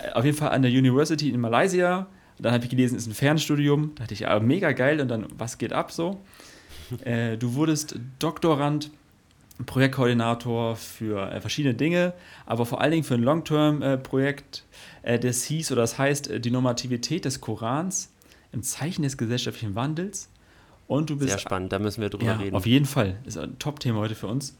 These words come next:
Speaker 1: Und der letzte Point, den wir hatten, als wir dich, äh, dich recherchiert, gesucht haben online, war: Du bist aktuell Dozent für Religionswissenschaft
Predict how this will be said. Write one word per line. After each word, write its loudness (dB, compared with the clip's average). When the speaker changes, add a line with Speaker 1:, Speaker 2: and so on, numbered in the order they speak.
Speaker 1:
Und 2
der 6
letzte 2
Point, 2
den 2
wir 4
hatten, -4
als -4
wir 2
dich, -4
äh, -2
dich -8
recherchiert, -4
gesucht -2
haben -2
online, 0
war: 0
Du -4
bist -2
aktuell 0
Dozent -2
für -2
Religionswissenschaft -4